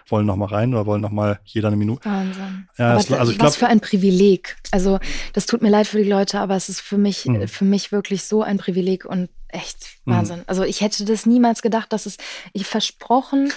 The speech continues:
Speaker 2: jetzt klingt es natürlich dumm so, aber als ich angefangen hab, diese Videos zu posten, ich hätte niemals, ich hab ja, ich bin ja Deutschlehrerin,
Speaker 1: Ja.
Speaker 2: so eigentlich. Ich
Speaker 1: Ja.
Speaker 2: war zumindest auf dem Weg
Speaker 1: Und
Speaker 2: dahin.
Speaker 1: Spanisch.
Speaker 2: Und Spanischlehrerin, so. Und, ähm, und ich weiß,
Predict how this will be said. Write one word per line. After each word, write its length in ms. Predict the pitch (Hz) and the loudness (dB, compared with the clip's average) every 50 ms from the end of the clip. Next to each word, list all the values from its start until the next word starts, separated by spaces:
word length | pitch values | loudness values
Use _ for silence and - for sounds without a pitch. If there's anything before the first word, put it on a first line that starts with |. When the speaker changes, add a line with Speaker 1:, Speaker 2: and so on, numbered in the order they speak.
| - - - | -8 -6 0
Speaker 2:
jetzt 220 | - 240 247 - - | 2 2 2 2 2
klingt 180 | 247 262 254 - | 4 4 4 2
es 160 | - - 240 | 2 2 2
natürlich 480 | 240 226 - - 226 214 196 - - - - - | 2 2 2 0 0 0 -2 -4 -6 -12 0 4
dumm 300 | 254 262 247 254 277 330 339 | 6 8 8 8 6 4 2
so, 300 | 247 208 202 226 254 269 - - - - - - - - | 0 2 2 2 2 0 -4 -10 -14 -14 -16 -14 -4 0
aber 260 | 214 220 214 220 220 - | 2 4 4 4 2 0
als 140 | 220 - | -2 -4
ich 220 | - 226 - - - - - - | -4 -6 -6 -8 -10 -16 -10 -2
angefangen 460 | - 220 247 269 269 - - 233 226 220 | 2 4 4 4 4 2 2 2 2 2
hab, 120 | 214 - | 0 -2
diese 200 | - 208 208 202 | -2 -2 -2 -2
Videos 320 | 214 214 226 220 208 - | -2 -2 -2 -2 -2 -4
zu 100 | - 202 | -6 -10
posten, 380 | - - 202 202 196 - - - | -10 -8 -8 -6 -6 -8 -10 -12
ich 120 | 190 - | -10 -8
hätte 240 | - 214 - - 220 | -8 -8 -6 -2 0
niemals, 720 | 214 214 214 220 226 233 240 240 240 220 208 202 196 - - | 2 2 4 4 4 4 4 4 4 2 2 0 -2 -4 -8
ich 160 | 196 - - | -8 -8 -6
hab 140 | 226 - 247 | -2 -2 -2
ja, 60 | 233 | -2
ich 160 | - 214 - | -2 -2 0
bin 140 | - 269 254 | 4 6 6
ja 100 | 247 240 | 6 6
Deutschlehrerin, 800 | 202 214 220 220 - - 185 170 160 160 151 - 170 165 160 160 - _ - | 4 4 2 2 0 0 0 -2 -2 -4 -6 -6 -8 -8 -8 -10 -14 _ -4
Speaker 1:
Ja. 180 | 120 113 113 - | -4 -2 -2 0
Speaker 2:
so 180 | - 175 160 - | 0 0 0 2
eigentlich. 560 | - 185 185 165 175 175 - - - 170 - 208 | 4 4 4 4 4 2 0 -2 -2 -2 2 2
Ich 140 | 196 151 | 2 4
Speaker 1:
Ja. 60 | 196 185 | 6 6
Speaker 2:
war 180 | 208 208 185 | 4 4 4
zumindest 320 | - 220 208 202 202 - - | 4 4 4 4 2 0 -2
auf 100 | - - | -2 0
dem 140 | 202 190 | 2 2
Weg 120 | 180 202 196 | 4 6 6
Speaker 1:
Und 120 | 143 - | 6 6
Speaker 2:
dahin. 100 | 180 131 117 | 6 6 4
Speaker 1:
Spanisch. 260 | 110 - 170 - - - - - - | 4 4 2 -2 -6 -12 -16 -2 2
Speaker 2:
Und 160 | 170 180 - | 4 4 4
Spanischlehrerin, 800 | - - 240 202 190 180 - 190 190 196 185 170 160 165 160 160 | 4 4 4 4 4 4 4 4 4 4 2 2 2 0 2 2
so. 140 | 180 175 - 320 - - - - - 226 - | 2 0 0 -2 -4 -8 -10 -10 -12 -12 -8
Und, 380 | - - 208 208 202 175 - - | 0 4 6 6 6 4 2 2
ähm, 440 | - 196 196 196 196 196 190 185 - - _ | 4 4 6 6 4 4 2 0 -4 -4 _
und 300 | - 208 202 - - - _ _ _ _ _ | 2 4 4 2 0 -6 _ _ _ _ _
ich 220 | - 208 - - - | -6 -6 -6 -6 -8
weiß, 560 | 190 165 196 196 220 247 277 262 - - - | -4 0 4 6 6 6 6 4 0 -4 -6